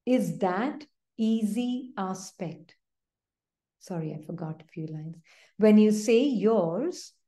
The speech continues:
then the bondage of any consciousness of mine ends. And that is why Baba says, no,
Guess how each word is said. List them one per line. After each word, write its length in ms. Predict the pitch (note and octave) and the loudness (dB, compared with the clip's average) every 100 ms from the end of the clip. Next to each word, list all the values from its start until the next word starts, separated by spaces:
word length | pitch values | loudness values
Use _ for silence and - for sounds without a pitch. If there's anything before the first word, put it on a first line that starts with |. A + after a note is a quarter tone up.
| _ - | _ -2
then 240 | A3 G#3+ | 0 2
the 100 | G#3 | 2
bondage 680 | E3+ G3 F#3+ G3+ G#3 D4 - - | 2 2 2 2 2 0 -2 -8
of 220 | A3 A3+ - - | -6 -6 -10 -4
any 480 | A#3+ C4 D#4 F4+ F4+ | 4 4 4 2 -2
consciousness 1000 | - A3 G#3+ - B3 A#3 - A#3+ B3 - - | -4 -2 -2 -2 -4 -4 -6 -6 -6 -8 -8
of 200 | G3+ G3+ | -8 -6
mine 720 | F#3 F3+ F3+ G3 G#3 G#3+ G#3+ | -4 -2 0 0 2 0 -2
ends. 920 | F#3+ F3 D#3+ C#3 - _ - - - _ _ _ _ | -6 -4 -4 -8 -18 _ -20 -20 -20 _ _ _ _
And 140 | G#3+ G#3 | 2 6
that 180 | G#3 C#4 | 6 2
is 100 | B3 | 2
why 160 | A#3+ | 2
Baba 320 | G3 F3+ F3 | 2 -2 -2
says, 320 | E3+ F#3+ F3+ F#3 | -4 -2 -2 0
no, 300 | C4+ F#4+ | -2 -2